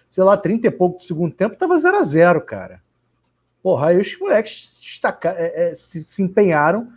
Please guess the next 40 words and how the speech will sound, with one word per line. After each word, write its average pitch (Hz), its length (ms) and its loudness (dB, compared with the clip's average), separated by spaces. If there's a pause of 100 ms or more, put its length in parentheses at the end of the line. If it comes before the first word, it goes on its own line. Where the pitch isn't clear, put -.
(140)
pra 233 140 -6
tentar 202 320 -2
conseguir 156 360 -4
a 131 40 -4
vitória, 185 540 0 (500)
né? 131 320 -12
Sendo 127 300 -12
muito 147 400 -2
roubados, 151 640 0 (560)
se - 160 -10
empenharam 165 320 0
pra 175 80 -6
conseguir 175 300 -2
a 190 40 4
vitória 202 300 0
e - 20 -8
se 220 100 -10
desgastaram. 247 500 -2
É 220 40 0
natural, 202 420 2
eles 175 120 0
não 160 100 -4
sabem 175 420 0
ainda 160 120 -4
correr, 139 300 -4
eles 151 140 -2
não 123 80 -10
sabem 160 340 0
ainda, 143 360 -6 (1400)
é, 131 240 0
se - 180 -6
poupar, 175 720 2 (240)
eles 123 100 -14
não 156 120 -8
têm 196 180 0
a-, 190 140 2
essa 180 240 0
experiência, 131 680 -6
né? 170 240 -8 (720)
Então, 180 840 0